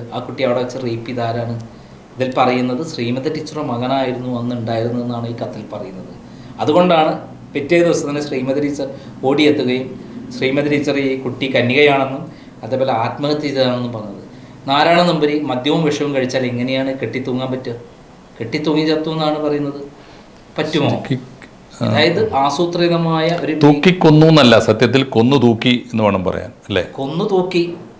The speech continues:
Speaker 1: അതിനകത്ത് വിഷവും കഴിച്ചു, മദ്യവും കൊടുത്തു. വിഷവും കഴിച്ചാൽ പിന്നെ എങ്ങനെയാണ്, ആ, പിന്നെ
Speaker 2: തീർച്ചയായും.
Speaker 1: കെട്ടിത്തൂങ്ങാൻ അയാൾ കൈയും കാലൊക്കെ തളർന്നു പോയില്ലേ?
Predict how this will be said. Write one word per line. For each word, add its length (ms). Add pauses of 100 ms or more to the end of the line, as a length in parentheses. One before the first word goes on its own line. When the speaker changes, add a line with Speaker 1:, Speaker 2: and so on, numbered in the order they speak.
(360)
Speaker 1:
അതിനകത്ത് 560
വിഷവും 340
കഴിച്ചു, 320 (420)
മദ്യവും 420
കൊടുത്തു. 340 (140)
വിഷവും 300
കഴിച്ചാൽ 360
പിന്നെ 200
എങ്ങനെയാണ്, 360
ആ, 80
പിന്നെ 560
Speaker 2:
തീർച്ചയായും. 480
Speaker 1:
കെട്ടിത്തൂങ്ങാൻ 420
അയാൾ 120
കൈയും 320
കാലൊക്കെ 260
തളർന്നു 280
പോയില്ലേ? 280